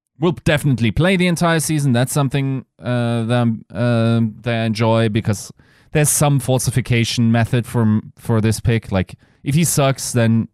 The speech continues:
I was wrong. Um, I think the same, <sighs> the, it's less true for Finn. I think there's a, there's a world where, like, they get another f-, main support and, uh, Violet actually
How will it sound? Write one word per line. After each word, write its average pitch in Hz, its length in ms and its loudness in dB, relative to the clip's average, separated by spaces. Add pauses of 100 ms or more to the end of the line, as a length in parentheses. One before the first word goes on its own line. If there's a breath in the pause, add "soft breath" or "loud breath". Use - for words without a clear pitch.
(120)
I 110 160 2
was 113 240 -2
wrong. 104 340 0 (720)
Um, 101 500 0 (800)
I - 40 -2
think 123 160 2
the 104 60 2
same, 117 440 0 (600)
<sighs> - 500 -20
the, 127 320 -4 (160)
it's - 260 -2
less 135 200 2
true 139 160 0
for 123 140 0
Finn. 113 400 0 (260)
I 110 60 -4
think 117 220 -2
there's 107 200 0
a, 107 260 0
there's 110 320 -2
a 113 40 0
world 107 380 0
where, 101 400 0
like, 98 280 -4
they 104 160 -4
get 104 360 -6
another 98 240 -2
f-, 87 100 -10
main 98 240 0
support 95 440 -6
and, 92 360 -4 (560)
uh, 92 220 -2
Violet 95 640 -2 (160)
actually 98 400 -4